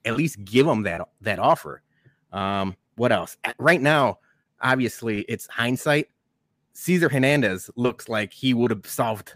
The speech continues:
the second base issues. Like, he's hitting two seventy again, like, which is his career average, what we expected him to do in Chicago. And he, he was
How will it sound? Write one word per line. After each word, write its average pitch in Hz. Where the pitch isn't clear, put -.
the 117
second 117
base 123
issues. 80
Like, 107
he's 131
hitting 120
two -
seventy 131
again, 90
like, 104
which 110
is 107
his 113
career 113
average, 95
what 123
we 131
expected 127
him 101
to 101
do 98
in 110
Chicago. 101
And 98
he, 131
he 175
was 160